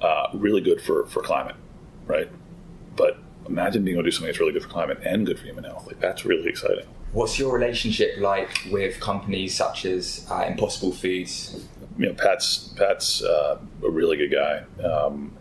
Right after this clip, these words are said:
Speaker 1: and, uh, someone I respect a lot. And I know him, you know, personally. We've had lunch and things like that, and been on panels together.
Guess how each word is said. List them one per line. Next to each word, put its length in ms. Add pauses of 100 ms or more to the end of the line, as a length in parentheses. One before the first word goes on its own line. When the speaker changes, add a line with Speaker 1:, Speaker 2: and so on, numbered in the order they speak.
Speaker 1:
and, 380
uh, 140
someone 240
I 40
respect 320
a 60
lot. 200
And 100
I 80
know 320
him, 220
you 60
know, 80 (120)
personally. 380
We've 100
had 180
lunch 320
and 180
things 160
like 100
that, 220
and 300
been 100
on 140
panels 400
together. 440